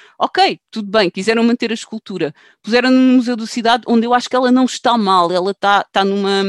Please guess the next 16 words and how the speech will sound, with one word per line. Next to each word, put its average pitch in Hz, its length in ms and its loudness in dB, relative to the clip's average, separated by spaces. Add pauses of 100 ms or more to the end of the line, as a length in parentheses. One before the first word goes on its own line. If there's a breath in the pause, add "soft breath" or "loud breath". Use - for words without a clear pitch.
(320)
ou 185 80 -6
seja, 190 220 -8
retiraram-lhe 233 640 -2
a 226 60 0
monumentalidade, 208 640 -2
eu 202 80 -4
acho 208 120 -8
que 214 60 -16
a - 40 -14
forma 202 240 -4
como 202 180 -6
colocaram 196 460 -6
a 185 40 -4
escultura 190 460 -10
é, 180 240 -6
é 170 40 -10